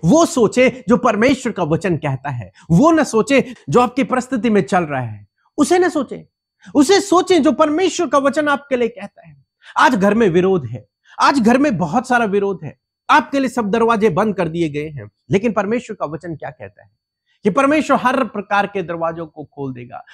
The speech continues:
परमेश्वर तेरे आंसुओं को पोंछ डालेगा, परमेश्वर तेरे लिए मार्ग को बनाएगा, परमेश्वर तेरे द्वारा तेरे परिवार के जीवन को बदल देगा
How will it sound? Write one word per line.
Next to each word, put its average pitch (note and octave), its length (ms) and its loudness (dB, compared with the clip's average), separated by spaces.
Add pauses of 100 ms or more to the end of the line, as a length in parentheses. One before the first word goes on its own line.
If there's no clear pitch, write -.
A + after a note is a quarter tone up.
(140)
परमेश्वर C#4+ 440 0
तेरे C4+ 200 2
आंसुओं A3 480 -2
को G3+ 180 -2
पोंछ G#3 440 -2
डालेगा, D3+ 540 -6 (240)
परमेश्वर C#4+ 440 2
तेरे C#4 220 2
लिए C4 140 2
मार्ग A#3+ 500 0
को A#3+ 120 2
बनाएगा, E3 680 -8 (320)
परमेश्वर C#4 500 2
तेरे C#4+ 300 4
द्वारा A3 420 4 (220)
तेरे B3+ 140 4
परिवार A#3+ 720 0
के A#3 100 0
जीवन C4 480 2
को F#3+ 180 -4
बदल D#3 380 -8
देगा G2 360 -18